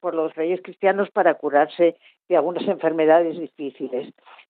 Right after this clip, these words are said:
Entonces, tenía un nivel muy alto y estos, esta es, es precisamente entre esta gente, digamos, de, de alto nivel económico y cultural, de los que hemos podido conseguir datos, porque, lógicamente, era un viaje,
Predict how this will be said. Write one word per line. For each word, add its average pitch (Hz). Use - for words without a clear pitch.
Entonces, 190
tenía 202
un 214
nivel 208
muy 214
alto 233
y 226
estos, 214
esta 202
es, 190
es 240
precisamente 190
entre 175
esta 190
gente, 185
digamos, 165
de, 147
de 143
alto 190
nivel 165
económico 175
y 165
cultural, 175
de 160
los 147
que 147
hemos 156
podido 165
conseguir 156
datos, 135
porque, 139
lógicamente, 175
era 160
un 156
viaje, 151